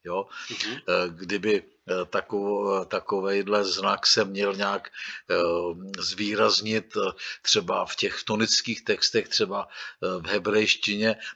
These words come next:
Speaker 1: tak, eh, tam by bylo nejlogičtější, eh, kdyby, eh, to byl stejný znak jako to devanagarské dž, eh, ale ta miska byla otočena obráceně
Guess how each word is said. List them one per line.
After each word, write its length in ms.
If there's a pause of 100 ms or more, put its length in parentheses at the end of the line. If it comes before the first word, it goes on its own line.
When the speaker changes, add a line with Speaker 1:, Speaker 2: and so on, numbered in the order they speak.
(140)
Speaker 1:
tak, 240
eh, 160
tam 500
by 100
bylo 280
nejlogičtější, 1080 (280)
eh, 160
kdyby, 420
eh, 560
to 100
byl 220
stejný 460
znak 320
jako 260
to 220 (340)
devanagarské 920
dž, 180
eh, 140 (320)
ale 340
ta 120
miska 340
byla 200
otočena 600
obráceně 840